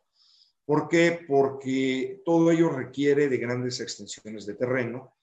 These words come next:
y eso te permite hacerte socio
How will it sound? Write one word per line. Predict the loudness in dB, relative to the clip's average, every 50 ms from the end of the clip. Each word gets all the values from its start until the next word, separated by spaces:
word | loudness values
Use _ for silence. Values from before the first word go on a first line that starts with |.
| _ _ _ _ _ _
y | -4 -2 0 0 0 -2 -4 -8 -4
eso | -4 -2 -2 -2 -4 -6 -6 -8 -12
te | -14
permite | -10 -10 -10 -10 -8 -8 -8 -8 -6 -4 -4 -4 -4 -6 -10
hacerte | -10 -12 -10 -8 -8 -8 -8 -8 -10 -8
socio | -8 -6 -6 -4 -4 -4 -4 -6 -8 -10 -10 -12 -12 -14